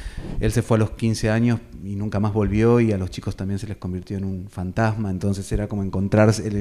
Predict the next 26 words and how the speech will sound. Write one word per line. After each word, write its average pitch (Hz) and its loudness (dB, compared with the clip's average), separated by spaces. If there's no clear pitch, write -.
el, 110 -2
el 110 -4
final 123 4
era 120 4
el 101 0
encuentro 98 -4
con, 90 -6
con 95 -4
el 95 -4
fantasma, 82 -6
digamos, 87 -8
que 85 -10
también 92 -4
había 92 -2
crecido 90 -6
como 90 -4
ellos, 107 -4
que 92 -12
también 87 -10
había 87 -10
quizá 87 -14
tenido 87 -6
un 92 -2
hijo, 107 -4
que 87 -14
quizá... 95 -16